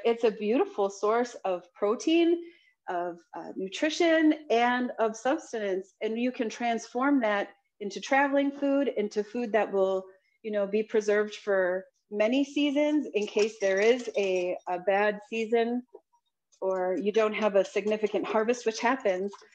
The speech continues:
Uh, you always have to have enough for one plus. And that plus might be people in your community that, that aren't able to, uh,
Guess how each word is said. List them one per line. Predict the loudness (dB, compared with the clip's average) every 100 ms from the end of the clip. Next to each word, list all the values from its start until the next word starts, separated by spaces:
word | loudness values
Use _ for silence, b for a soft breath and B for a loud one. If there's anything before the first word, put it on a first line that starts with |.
| B
Uh, | -2
you | 0
always | 0 0
have | 0 0
to | 0
have | 2
enough | 2 2 0 -4 _
for | 2 4 4 2 0 _ -16 -2
one | 0 0 -2
plus. | 0 0 0 -4 -20 _ _ _ 0
And | 2 4 2 -2 -6 b _ 0
that | 0 2
plus | 0 0 0
might | 0 0
be | -4
people | -2 0
in | 0
your | 0
community | -4 -4 -2 0 2
that, | 2 -2 _ -4
that | 0
aren't | 0 2
able | 0 2 2 0 -6 -6
to, | -2 -2 -4 -8 _ -20
uh, | -20